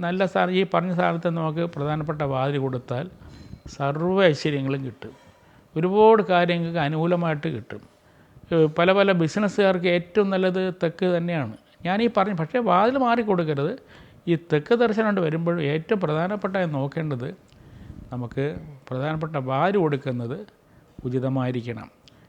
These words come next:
പിന്നെ ആ വാതിൽ കൊടുക്കുന്നതിനോട് നേരെ തന്നെ ഗേറ്റ് കൊടുക്കരുത്. അത് എവിടെയാണെന്ന് വെച്ച് പണ്ടത്തെ ആരൂഢത്തിൻ്റെ വീടിനാണെങ്കിലും പ്രധാനപ്പെട്ട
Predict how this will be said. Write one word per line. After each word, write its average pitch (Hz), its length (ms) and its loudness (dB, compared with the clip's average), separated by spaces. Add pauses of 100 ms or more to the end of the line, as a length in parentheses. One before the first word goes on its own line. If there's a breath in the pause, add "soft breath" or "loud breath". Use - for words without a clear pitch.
(120)
പിന്നെ 175 180 4 (120)
ആ - 20 4 (140)
വാതിൽ 208 320 6 (100)
കൊടുക്കുന്നതിനോട് 196 520 2 (140)
നേരെ 214 280 2 (100)
തന്നെ 165 220 -2 (160)
ഗേറ്റ് 156 420 2
കൊടുക്കരുത്. 123 440 -2 (220)
അത് 180 100 0 (160)
എവിടെയാണെന്ന് 208 520 2
വെച്ച് 143 200 -8
പണ്ടത്തെ 156 320 0 (120)
ആരൂഢത്തിൻ്റെ 185 540 0
വീടിനാണെങ്കിലും 165 640 -2 (500 loud breath)
പ്രധാനപ്പെട്ട 156 520 2